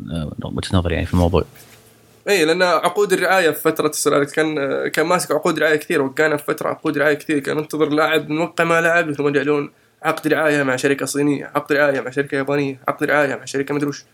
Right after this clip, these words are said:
Speaker 2: فكان عندنا عقود رعاية كثير ودخلتنا طبعًا مبالغ كبيرة.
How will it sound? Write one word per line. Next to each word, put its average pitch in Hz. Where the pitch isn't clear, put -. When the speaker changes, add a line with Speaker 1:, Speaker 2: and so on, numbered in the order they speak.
Speaker 2:
فكان 160
عندنا 196
عقود 160
رعاية 170
كثير 165
ودخلتنا 147
طبعًا 135
مبالغ 151
كبيرة. 156